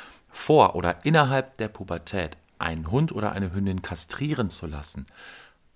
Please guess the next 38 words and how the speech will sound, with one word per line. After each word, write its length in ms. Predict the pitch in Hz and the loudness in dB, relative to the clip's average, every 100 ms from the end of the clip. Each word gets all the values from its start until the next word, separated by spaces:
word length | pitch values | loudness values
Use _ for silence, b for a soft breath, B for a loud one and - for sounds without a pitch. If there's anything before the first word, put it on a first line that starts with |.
| _ | _
kann 260 | - 143 185 | 2 4 6
zur 180 | 190 | 2
Folge 440 | 170 139 135 127 82 | 2 4 4 2 -2
haben, 280 | 80 82 80 | -4 -6 -6
dass 260 | 85 - | -8 -8
dieser 360 | 104 131 131 113 | -10 -8 -6 -2
Hund 280 | 117 98 - | -2 -2 -2
auf 180 | 90 - | -6 -6
dem 160 | 82 | -6
Stand, 500 | 76 - 131 165 185 | -6 -4 0 0 -2
auf 180 | - - | -6 -8
dem 180 | - 87 | -4 -4
er 220 | 92 78 | -4 -2
ist, 280 | 123 127 - | -2 -2 -4
auf 140 | 78 - | -10 -4
diesem 280 | 147 165 151 | -2 0 2
Lernstand 560 | 127 123 - 87 73 | 2 0 -2 -4 -4
und 80 | 82 | -4
auf 100 | 82 | -4
diesem 220 | 90 85 | -4 -8
Entwicklungsstand 760 | - 73 98 - 107 - 107 110 | -8 -6 -6 -4 -6 -2 -4 -4
stehen 500 | - - - 160 85 | -6 -6 2 2 2
bleibt. 400 | 73 - - - B B B B - | 0 -10 -18 -20 B B B B -14
Es 60 | - | 2
kann 160 | 156 | 8
also 200 | 180 147 | 8 6
sein, 300 | 117 101 80 | 2 2 2
dass 160 | 76 - | -2 -8
wenn 100 | 85 | -6
man 140 | 82 | -6
einen 240 | - - 78 | -6 -8 -2
Hund 240 | 107 139 | -2 -2
vor 340 | - 113 135 - | -4 2 2 2
oder 220 | 80 78 | -4 -2
während 300 | 131 160 - | -2 -2 -4
der 80 | 110 | -6
Pubertät 540 | - 95 85 87 - | -4 -6 -4 -6 -6
kastriert, 540 | - - - 127 202 | -12 -12 0 0 0